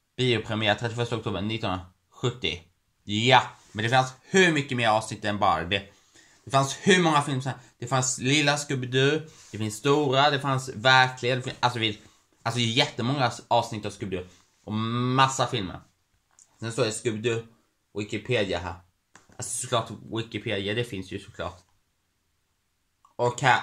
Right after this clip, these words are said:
om ni har inte missat Scooby-Doo så ser han ut så här. Det är han. Han är Scooby-Doo. Om ni har inte, om ni har missat det. Om ni inte har missat det. Och här var Little Scooby-Doo där nere.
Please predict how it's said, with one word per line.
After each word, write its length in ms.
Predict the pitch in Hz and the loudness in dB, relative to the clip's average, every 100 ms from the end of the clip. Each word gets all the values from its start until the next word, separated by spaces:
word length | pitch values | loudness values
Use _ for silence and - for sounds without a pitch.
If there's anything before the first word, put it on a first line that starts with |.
| - | 0
om 120 | 131 | 0
ni 60 | 139 | 2
har 80 | |
inte 140 | 135 139 | 0 -2
missat 320 | 139 135 - | -2 -2 -6
Scooby-Doo 380 | 131 131 131 - - | -2 -2 -2 -6 -6
så 160 | 131 | -4
ser 200 | 131 127 | 0 0
han 120 | 110 | 0
ut 180 | 107 95 | -2 -4
så 60 | 104 | -2
här. 200 | 107 - - - - - _ _ _ _ | -2 -2 -10 -20 -20 -20 _ _ _ _
Det 280 | 92 117 120 | -4 2 4
är 80 | 117 | 4
han. 420 | 117 92 87 87 _ _ _ _ _ _ - _ - | 2 0 -6 -14 _ _ _ _ _ _ -20 _ -10
Han 320 | - 170 120 | 0 2 2
är 40 | 107 | 0
Scooby-Doo. 500 | - 107 92 82 - - _ _ _ _ | -2 -4 -2 -4 -4 -12 _ _ _ _
Om 200 | 117 127 | 0 2
ni 120 | 127 | 4
har 100 | 120 | 4
inte, 240 | 117 - - - | 2 -2 -10 -6
om 120 | 120 | -4
ni 80 | 117 | -2
har 60 | |
missat 360 | 117 117 110 104 | -2 -4 -6 -4
det. 160 | 82 - _ _ _ _ - | -6 -8 _ _ _ _ -8
Om 100 | 113 | -6
ni 60 | |
inte 120 | 117 | -4
har 60 | 113 | -4
missat 260 | 113 104 - | -6 -6 -8
det. 140 | 78 - _ _ _ _ _ _ _ _ _ _ _ _ - | -10 -12 _ _ _ _ _ _ _ _ _ _ _ _ -6
Och 100 | 104 | 4
här 280 | 120 117 117 | 8 8 6
var 300 | 147 143 139 - | 4 4 2 -8
Little 600 | 107 120 156 160 123 107 | -4 -2 -2 -4 -4 -4
Scooby-Doo 800 | - - 120 107 104 90 87 - _ | -4 -4 -4 -2 -2 -2 -4 -8 _
där 240 | - 110 | -6 -4
nere. 320 | 110 101 78 | 0 0 0